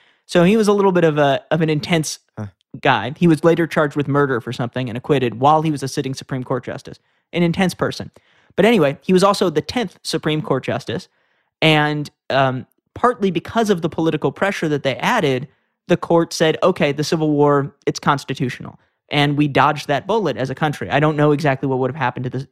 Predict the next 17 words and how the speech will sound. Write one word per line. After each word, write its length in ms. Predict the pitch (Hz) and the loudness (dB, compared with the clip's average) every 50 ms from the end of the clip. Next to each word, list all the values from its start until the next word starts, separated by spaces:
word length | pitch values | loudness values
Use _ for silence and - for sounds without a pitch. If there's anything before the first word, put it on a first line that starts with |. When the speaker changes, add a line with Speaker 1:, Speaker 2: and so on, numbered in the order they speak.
| _ - | _ -6
Speaker 1:
to 100 | - 139 | -6 -2
the 240 | 123 127 120 - - _ _ _ _ _ _ _ _ | 0 0 0 -2 -4 _ _ _ _ _ _ _ _
cause 320 | - - 180 185 185 170 156 | -4 0 2 4 4 4 2
of 160 | 156 139 131 | 0 0 -2
the 100 | 135 135 | -4 -2
Union 440 | 143 185 226 202 143 127 120 127 - _ _ _ _ _ _ - | -2 0 0 0 0 -2 -2 -4 -8 _ _ _ _ _ _ -2
if 160 | 156 147 - | -2 0 0
the 60 | 147 | -2
Supreme 380 | - - 160 - - 151 147 135 | -4 -4 -4 -4 -2 -2 -2 -2
Court 200 | - 151 143 131 | 0 0 0 0
had 140 | 151 123 - | -2 -4 -2
stood 200 | - - 139 123 | -2 0 0 0
in 100 | 123 120 | 0 -2
the 60 | 117 | -2
way 180 | 123 113 120 | -4 -4 -6
of 120 | 123 120 - | -6 -6 -8
that. 200 | - - - | -12 -14 -14